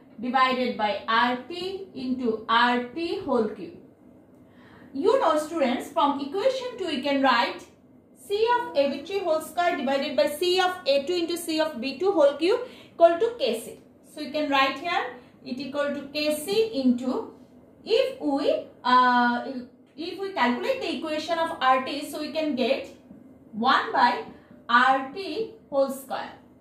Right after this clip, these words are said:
That means we can write K P equal to K C into R T to the power minus two. So this is the relation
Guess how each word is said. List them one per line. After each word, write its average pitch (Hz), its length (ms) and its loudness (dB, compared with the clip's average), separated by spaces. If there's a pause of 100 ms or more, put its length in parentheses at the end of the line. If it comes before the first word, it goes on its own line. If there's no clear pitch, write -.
(540)
That 233 200 0
means 269 220 -2
we 269 120 -8
can 254 200 2
write 254 340 2 (1120)
K 330 240 2
P 494 200 4
equal 240 280 4
to 247 460 -2 (320)
K 330 360 4
C 494 400 0
into 262 600 -2 (260)
R 277 380 4
T 453 260 0
to 294 100 -6
the 254 140 -6
power 226 640 4 (140)
minus 226 500 -4
two. - 280 -8 (640)
So 339 260 2
this 453 180 6
is 554 340 4
the 285 300 4 (360)
relation 330 580 -4